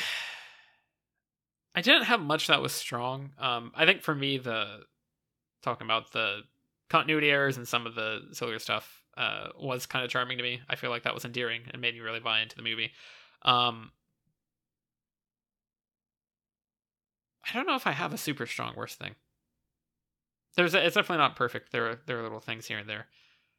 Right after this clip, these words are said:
um, that we'll get into. I guess the, the biggest thing would probably be there's one too many Michael Myers fake outs.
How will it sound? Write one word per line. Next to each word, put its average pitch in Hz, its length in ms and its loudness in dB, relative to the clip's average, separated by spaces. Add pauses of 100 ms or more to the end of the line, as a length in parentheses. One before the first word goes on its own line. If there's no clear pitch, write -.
(220)
um, 104 340 -4
that 117 100 -2
we'll 113 100 -4
get 113 120 -8
into. 107 340 -8 (1080)
I 147 100 8
guess 202 200 8
the, 131 460 2
the 156 100 2
biggest 175 360 4
thing 180 220 -2
would 123 140 -2
probably 123 400 4
be 113 460 0 (1600)
there's 123 380 0
one 127 300 -6
too 135 180 -4
many 117 320 -6
Michael 110 300 -2
Myers 110 340 0
fake 151 220 0
outs. - 380 -4